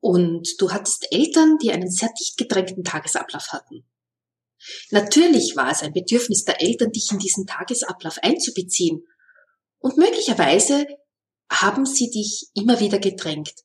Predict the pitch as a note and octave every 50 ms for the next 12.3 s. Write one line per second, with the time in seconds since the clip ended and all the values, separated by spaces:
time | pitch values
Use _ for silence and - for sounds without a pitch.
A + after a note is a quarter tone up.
0 | _ _ _ _ _ - G#3+ B3 C4 - - - _ - F3 F3 - - F3+ F3
1 | F#3+ G3+ E3 - - - _ - - - - - _ - C#4+ E4 D#4 - - E4+
2 | - - A3+ A3 B3+ - - B3 A3+ A3 - - G#3 - - F#3 G3+ G#3+ F#3+ D3
3 | C#3 - _ _ _ _ _ _ _ _ _ _ _ _ _ _ _ _ _ _
4 | _ _ _ _ - - - - - - - _ _ _ _ _ _ _ - A3
5 | - - A3+ C#4+ D#4 C#4+ - - A3+ - G#3+ G#3 G#3 - - G#3 - - F#3+ F3
6 | E3+ - _ _ _ _ _ _ _ _ _ _ _ _ _ _ _ _ - D4
7 | - D4 G4 - - - - - - - - - E4 F4+ C#4+ G3+ F#3 D#3+ - -
8 | _ _ _ _ _ _ _ _ _ _ _ _ _ - G3+ G3+ C4+ D#4 - -
9 | G#3+ - F#3+ G#3+ B3 A#3+ F3+ C#3 - - _ _ _ _ _ _ _ _ _ _
10 | _ _ _ _ _ _ _ _ _ _ _ _ _ _ _ _ _ _ _ _
11 | _ _ _ _ _ _ _ _ _ - E4 E4 A#3 - - F#3+ - - - -
12 | - - - F4+ -